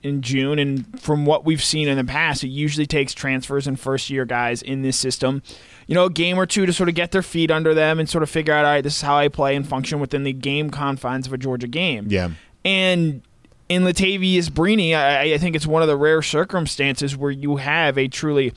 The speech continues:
Speaker 1: ready-made replacement. The only thing that he lacks that Smith has is, is the obvious experience that Smith had at West Virginia, whereas Brini has only started a game. But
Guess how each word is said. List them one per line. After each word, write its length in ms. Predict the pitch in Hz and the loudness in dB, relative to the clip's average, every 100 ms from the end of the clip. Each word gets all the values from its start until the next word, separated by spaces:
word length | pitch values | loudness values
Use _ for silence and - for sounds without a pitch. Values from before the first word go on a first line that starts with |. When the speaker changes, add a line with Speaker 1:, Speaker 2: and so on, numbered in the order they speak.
| - - - - | -10 -20 -20 -2
Speaker 1:
ready-made 800 | 147 165 175 156 151 156 170 151 | 2 2 2 0 2 2 2 2
replacement. 500 | 139 147 190 170 143 | 0 2 0 0 -2
The 100 | 143 | 0
only 160 | 156 160 | 2 2
thing 180 | 165 | 0
that 120 | 151 143 | 0 0
he 320 | 131 147 151 | -2 -2 0
lacks 380 | 147 151 143 - | 2 0 -2 -4
that 180 | 131 | -4
Smith 240 | - 165 180 | -4 -4 -4
has 340 | 135 127 131 139 | -2 -2 -2 -4
is, 100 | 131 | -4
is 220 | 143 131 | -4 0
the 80 | 135 | 0
obvious 460 | 135 127 131 120 | 0 0 -2 -2
experience 440 | - - 151 135 127 | -4 -2 0 0 -2
that 80 | 131 | -8
Smith 220 | 147 131 | -8 -4
had 140 | 135 | -2
at 80 | 120 | -2
West 140 | 123 127 | -4 -4
Virginia, 380 | 131 147 147 | -6 -4 -4
whereas 240 | 131 131 123 | -2 -2 -4
Brini 300 | 139 143 135 | -4 -4 -4
has 140 | 131 | -6
only 160 | 147 139 | -6 -6
started 320 | - 143 135 | -4 -2 -2
a 60 | 117 | -4
game. 380 | 113 143 147 127 | -2 -2 0 -2
But 280 | 127 123 | 0 0